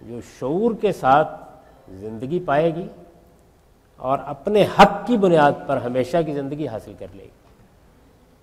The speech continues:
तो ये हमेशा की ज़िंदगी है जो एक अजीम नेमत के तौर पर खुदा के वादे की हैसियत से पैगंबरों ने आकर हमें बताई है।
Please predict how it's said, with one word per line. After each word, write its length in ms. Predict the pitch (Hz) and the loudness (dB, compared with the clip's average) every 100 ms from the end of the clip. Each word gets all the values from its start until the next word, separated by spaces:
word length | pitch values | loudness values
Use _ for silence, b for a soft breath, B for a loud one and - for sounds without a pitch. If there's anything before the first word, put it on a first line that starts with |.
| _ | _
तो 80 | 147 | -6
ये 200 | 160 190 | 2 2
हमेशा 640 | 110 117 131 160 - 220 | 4 2 4 4 6 6
की 220 | 214 190 | 6 2
ज़िंदगी 640 | 135 107 139 143 180 208 113 | 0 0 -2 0 2 2 4
है 260 | 120 165 | 4 2
जो 160 | 147 135 | -2 -4
एक 340 | 127 131 - - _ 131 | -4 -6 -10 -18 _ -8
अजीम 440 | 117 196 247 240 | 2 4 6 4
नेमत 520 | 151 123 196 202 - | 2 6 8 8 6
के 100 | 156 | 2
तौर 220 | 139 113 110 | -4 -4 -6
पर 300 | - 113 - _ _ _ _ _ _ _ | -8 -14 -14 _ _ _ _ _ _ _
खुदा 320 | 120 110 135 165 | -4 6 8 6
के 200 | 165 165 | 4 -2
वादे 460 | 117 156 185 196 | 4 4 6 6
की 160 | 180 131 | 4 0
हैसियत 520 | 110 - 113 131 - | -4 -4 -6 -6 -8
से 280 | - 104 120 - _ - - - _ _ _ _ | -12 -12 -12 -20 _ -16 -16 -18 _ _ _ _
पैगंबरों 600 | 127 120 131 160 185 202 | -6 -4 -4 -2 4 6
ने 100 | 180 | 8
आकर 320 | 135 127 - | 8 6 4
हमें 280 | 113 117 123 | -4 -4 -6
बताई 320 | 104 92 92 | -6 -10 -12
है। 200 | 90 - | -12 -18